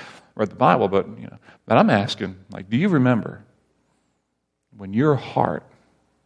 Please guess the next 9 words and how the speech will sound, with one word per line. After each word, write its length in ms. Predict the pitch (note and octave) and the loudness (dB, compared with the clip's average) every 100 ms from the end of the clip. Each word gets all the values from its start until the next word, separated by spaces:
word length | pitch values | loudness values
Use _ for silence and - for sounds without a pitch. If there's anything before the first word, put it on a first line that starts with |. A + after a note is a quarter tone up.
| _ _ | _ _
was 140 | - | -12
actually 500 | - G#2 - B2+ A2 | -2 -2 -2 -12 -16
stirred 760 | G2+ - - G2+ F#2 F#2 F#2+ _ | -6 -6 0 0 0 -4 -8 _
deeply 480 | G#2+ F2+ - - - _ _ _ _ _ _ _ _ _ | -4 -4 -10 -20 -20 _ _ _ _ _ _ _ _ _
for 100 | _ | _
the 100 | F#2+ | -14
things 440 | G2 - G2 F2+ - | -8 0 0 0 -8
of 120 | - | -12
God? 360 | E2 - - | -16 -16 -20